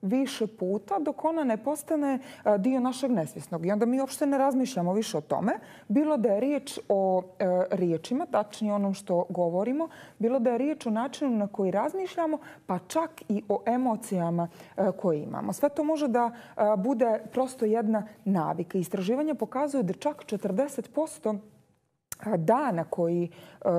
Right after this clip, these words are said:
imamo, e, je u stvari navika koju smo, e, imali juče, koju imamo danas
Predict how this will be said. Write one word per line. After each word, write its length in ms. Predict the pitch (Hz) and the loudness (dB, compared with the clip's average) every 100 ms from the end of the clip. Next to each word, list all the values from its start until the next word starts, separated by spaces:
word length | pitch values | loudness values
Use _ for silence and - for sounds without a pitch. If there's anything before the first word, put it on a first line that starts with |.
| 170 - | 4 2
imamo, 520 | 175 180 247 330 330 311 - - | 0 2 0 0 -2 -4 -12 -2
e, 60 | 202 | 2
je 220 | 196 190 | 4 2
u 100 | 175 | 0
stvari 560 | - 196 220 254 254 196 | -2 0 2 2 0 0
navika 720 | 190 180 190 208 180 180 185 | 0 2 2 2 0 -2 -4
koju 240 | 170 190 180 | -2 -2 -2
smo, 360 | 180 180 175 | 0 0 -2
e, 380 | 175 190 180 180 175 - | -2 -2 0 0 -4 -2
imali 360 | 220 240 208 180 | 0 2 2 2
juče, 360 | 214 - - | 0 -2 -4
koju 180 | 240 - | -2 0
imamo 380 | 220 277 233 190 | 0 0 0 0
danas 340 | 175 262 254 | 0 0 -2